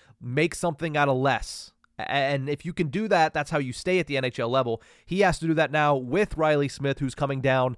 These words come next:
and looking to find his game as well. So it, Lars Eller has just been the punching bag this season. He's been given a lot of assignments with, with line mates that are, "Hey,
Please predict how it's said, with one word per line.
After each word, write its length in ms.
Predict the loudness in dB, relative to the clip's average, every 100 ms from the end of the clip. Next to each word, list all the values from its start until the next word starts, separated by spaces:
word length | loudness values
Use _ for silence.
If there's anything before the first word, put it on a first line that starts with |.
| -10 _
and 140 | 0 2
looking 260 | 2 -2
to 80 | -4
find 300 | 0 0 0
his 200 | -2 -2
game 240 | -2 -2
as 140 | -4 0
well. 220 | 2 2
So 160 | 0 -6
it, 180 | -6 2
Lars 300 | 4 4 4
Eller 200 | 2 0
has 100 | -4
just 180 | -8
been 140 | -8 -8
the 40 |
punching 380 | -4 -4 -4 -8
bag 220 | -8 -8
this 140 | -12 -10
season. 340 | -12 -12 -18 -20 -10 -4
He's 160 | -2
been 140 | 0 2
given 260 | 2 4
a 60 | 4
lot 220 | 4 4
of 60 | 2
assignments 460 | 0 0 0 -4
with, 120 | -10 -12 -10
with 260 | -6 -4
line 260 | 0 0 0
mates 200 | -4 -2
that 160 | 0
are, 80 | 0
"Hey, 320 | 2 0 0